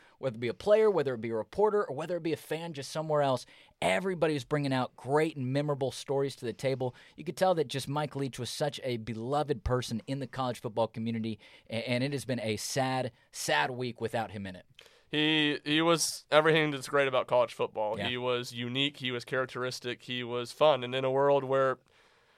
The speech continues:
Speaker 2: most college coaches are the opposite of fun, he was e-, extremely fun and extremely entertaining. And, uh, you know, I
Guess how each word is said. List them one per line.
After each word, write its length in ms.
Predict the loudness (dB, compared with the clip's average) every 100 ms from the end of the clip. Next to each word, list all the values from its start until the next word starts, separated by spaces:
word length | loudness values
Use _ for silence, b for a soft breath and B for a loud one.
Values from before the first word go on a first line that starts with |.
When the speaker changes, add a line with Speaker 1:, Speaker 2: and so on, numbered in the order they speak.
| 8
Speaker 2:
most 220 | 8 12
college 240 | 12 12
coaches 300 | 10 2 4
are 80 | 2
the 80 | 6
opposite 340 | 4 4 -4 -6
of 60 |
fun, 320 | -2 -4 -4 -10
he 240 | -6 -4
was 400 | 0 0 -2 -4
e-, 200 | -4 -2
extremely 480 | -4 -6 -4 -2 -2
fun 300 | -2 -2 0
and 120 | -4 -6
extremely 440 | -8 -8 -6 -4
entertaining. 580 | -4 -6 -4 -4 -4 -8
And, 160 | -10 -10 b b b
uh, 180 | -2 -2 -2
you 100 | 0
know, 120 | 2
I 120 | 4